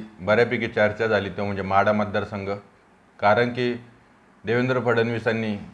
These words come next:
ज्या पद्धतीने तिथे उमेदवार न मिळवून देण्यासाठी प्रयत्न केले, पहिल्यांदा तिथे महादेव जानकर यांना उभं करणार होते,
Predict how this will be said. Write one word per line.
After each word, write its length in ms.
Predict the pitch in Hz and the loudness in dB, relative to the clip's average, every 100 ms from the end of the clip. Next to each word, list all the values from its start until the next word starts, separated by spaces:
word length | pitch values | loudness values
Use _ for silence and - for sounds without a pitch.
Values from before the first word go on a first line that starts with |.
| - _ _ _ | -20 _ _ _
ज्या 180 | 98 113 | -2 0
पद्धतीने 580 | 113 120 117 120 123 120 | 2 0 0 -2 0 -2
तिथे 260 | 117 107 117 | -2 -2 -2
उमेदवार 500 | 110 117 117 117 110 | -2 -2 0 0 0
न 120 | 113 | 0
मिळवून 360 | 131 127 120 117 | -2 0 -2 0
देण्यासाठी 380 | 110 107 104 101 | -2 -4 -6 -4
प्रयत्न 440 | 104 120 113 107 | 0 0 0 -6
केले, 280 | 90 87 85 | -4 -4 -4
पहिल्यांदा 480 | - 98 104 101 101 | -2 -2 0 0 -2
तिथे 340 | 104 107 104 - - _ 95 | -2 -2 -2 -6 -20 _ 0
महादेव 300 | 101 107 110 | 0 2 2
जानकर 380 | 104 104 110 | 2 0 -2
यांना 200 | 107 107 | 0 0
उभं 200 | 110 107 | -2 -2
करणार 340 | 104 104 107 104 | -2 -2 0 -2
होते, 280 | 92 104 | -2 -6